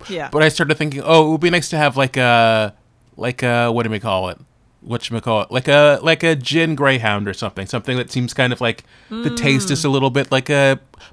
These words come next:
Speaker 2: piney. You know what I
Speaker 1: Okay.
Speaker 2: mean? Seems
Speaker 1: Okay.
Speaker 2: kind of, like, festive.
Speaker 1: Huh.
Speaker 2: Seems in the season."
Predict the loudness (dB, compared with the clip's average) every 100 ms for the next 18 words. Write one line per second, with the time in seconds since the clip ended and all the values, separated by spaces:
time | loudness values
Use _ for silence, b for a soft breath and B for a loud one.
0 | _ -4 0 2 2 -2 -2 -6 -6 -4
1 | 0 0 0 -2 -4 -4 -4 -2 0 0
2 | 0 -4 -4 -4 -4 -2 -6 -6 -4 -2
3 | -2 -2 -6 -8 -10 -12 -10 -14